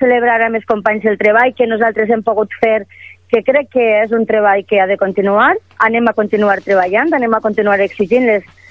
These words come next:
nostres propostes al programa, al projecte, perquè era un model de ciutat, que és un model de ciutat que volem, i tot i que ja estem una majoria, doncs haurem de veure si efectivament tot allò que demanarem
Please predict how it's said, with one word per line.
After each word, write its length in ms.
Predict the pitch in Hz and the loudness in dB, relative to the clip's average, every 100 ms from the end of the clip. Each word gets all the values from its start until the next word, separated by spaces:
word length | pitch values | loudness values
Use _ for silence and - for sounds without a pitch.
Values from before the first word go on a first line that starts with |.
| - - | -20 -2
nostres 400 | 247 277 - 233 202 | 2 2 2 -2 0
propostes 560 | 220 208 226 214 220 208 | -2 0 -2 0 0 0
al 120 | 196 | 0
programa, 420 | 196 196 190 220 | 0 2 2 2
al 80 | 220 | 0
projecte, 540 | 190 202 226 254 240 202 | 0 0 0 -2 -2 -2
perquè 220 | 196 233 | -2 -2
era 100 | 233 | 0
un 80 | 233 | -2
model 280 | 214 214 208 | 0 0 -2
de 80 | 202 | -2
ciutat, 320 | 202 226 220 | 0 0 0
que 160 | - 196 | -2 -2
és 80 | |
un 80 | 226 | 0
model 300 | 226 220 214 | 2 0 -2
de 80 | 196 | -8
ciutat 260 | - 202 - | -4 -2 0
que 80 | |
volem, 320 | 220 247 262 415 - - - - | -2 0 -2 -4 -8 -20 -20 -6
i 60 | 226 | -2
tot 160 | 226 214 | -2 -4
i 80 | - | -2
que 140 | 208 | 0
ja 80 | 214 | 0
estem 240 | - 233 | -2 -2
una 160 | 233 226 | 0 0
majoria, 560 | 226 226 226 220 233 262 | -2 -2 -4 0 -2 -2
doncs 200 | 302 277 | 0 0
haurem 240 | 220 214 | 0 0
de 140 | 214 220 247 254 - _ | 0 0 -2 -6 -20 _
veure 300 | 214 220 262 | 0 2 0
si 120 | - | -2
efectivament 600 | 254 226 - 208 202 226 | -2 -2 0 -2 -2 -2
tot 160 | 233 214 | -2 0
allò 220 | 208 202 | 0 0
que 220 | 214 202 202 | 0 -2 -2
demanarem 560 | 208 196 202 208 214 | 0 0 0 -2 -2